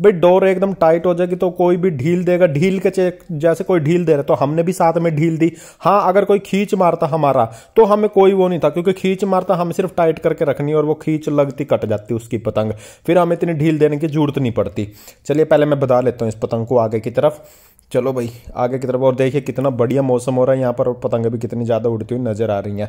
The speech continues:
हालांकि उम्मीद नहीं थी भाई इतनी पतंगें कोई उड़ाएगा, लेकिन फिर भी बहुत अच्छा मौसम हो रहा है और काफ़ी ज़्यादा पतंगें उड़ती हुई नज़र आ रही हैं यहाँ पर। देखिए, ये देखो, ओ भाई साहब, कट के जा रही है, क्या लग रही है पतंग कट के।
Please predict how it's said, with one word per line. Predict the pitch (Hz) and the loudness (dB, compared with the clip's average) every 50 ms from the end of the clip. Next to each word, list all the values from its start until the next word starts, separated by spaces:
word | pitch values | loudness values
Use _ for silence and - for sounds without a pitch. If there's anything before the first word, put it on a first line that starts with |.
| 107 - - - - - _ - | -10 -14 -20 -20 -20 -20 _ -4
हालांकि | 110 117 110 113 135 | -4 -4 -2 -2 -4
उम्मीद | 123 120 120 117 120 | -2 -2 -4 -4 -4
नहीं | 117 110 | -4 -4
थी | 107 131 | -4 -4
भाई | 131 123 | -4 -4
इतनी | - 117 117 | -4 -6 -8
पतंगें | 104 - - 107 110 120 113 | -6 -4 -6 -4 -4 -4 -2
कोई | 127 120 123 | -2 -2 -2
उड़ाएगा, | 113 113 123 123 131 113 117 | -2 -2 -2 -2 0 -2 0
लेकिन | 113 113 107 120 123 117 | -2 -4 -4 -4 -6 -6
फिर | 117 113 113 | -4 -4 -6
भी | 120 120 | -4 -6
बहुत | 110 104 101 95 113 104 113 | -6 -8 -6 -6 -6 -6 -6
अच्छा | 107 - - 117 110 | -8 -8 -8 -8 -6
मौसम | 110 110 104 101 117 110 | -6 -6 -6 -4 -6 -4
हो | 107 107 | -4 -4
रहा | 104 120 139 | -4 -4 -4
है | 139 - - - - - _ _ | -6 -10 -20 -20 -20 -20 _ _
और | 113 110 110 - | -8 -8 -4 -2
काफ़ी | 117 104 107 117 | -4 -2 -2 -2
ज़्यादा | 107 110 104 98 107 | -4 -4 -4 -4 -4
पतंगें | - 113 - - 107 107 110 120 | -8 -6 -8 -6 -6 -4 -6 -6
उड़ती | - - 110 101 - - 110 | -6 -8 -10 -10 -8 -8 -8
हुई | 101 101 110 120 | -6 -6 -4 -4
नज़र | 120 110 104 101 98 110 107 110 - - - | -4 -4 -4 -4 -2 -2 -4 -4 -6 -8 -6
आ | 113 110 107 | -4 -4 -2
रही | 104 104 104 95 | -4 -4 -6 -8
हैं | 82 95 104 98 | -8 -8 -8 -8
यहाँ | 95 90 85 92 | -8 -10 -10 -10
पर। | - - 104 101 - - - - - - _ _ _ _ _ _ _ _ _ _ _ _ _ - - - - - _ _ _ _ _ | -6 -6 -6 -6 -6 -16 -20 -20 -20 -20 _ _ _ _ _ _ _ _ _ _ _ _ _ -20 -20 -20 -20 -20 _ _ _ _ _
देखिए, | 110 104 107 104 107 104 101 | -8 -6 -4 -4 -4 -4 -4
ये | 101 98 | -4 -4
देखो, | 98 92 85 98 98 101 104 | -6 -8 -8 -8 -8 -6 -6
ओ | 104 104 95 101 | -6 -6 -8 -8
भाई | 104 98 92 92 92 | -8 -6 -6 -6 -6
साहब, | 87 - 101 98 | -6 -6 -8 -6
कट | - 101 - - | -6 -10 -10 -8
के | - 101 | -10 -8
जा | 92 95 92 | -6 -6 -8
रही | 92 92 | -8 -8
है, | 95 95 | -10 -10
क्या | - - 104 98 92 | -8 -6 -6 -6 -6
लग | 92 92 92 92 90 | -8 -10 -10 -10 -10
रही | 95 92 92 90 | -10 -10 -8 -8
है | 90 87 | -10 -10
पतंग | 85 - - 90 90 | -10 -10 -12 -12 -10
कट | 90 92 87 - | -10 -12 -14 -10
के। | - - | -8 -8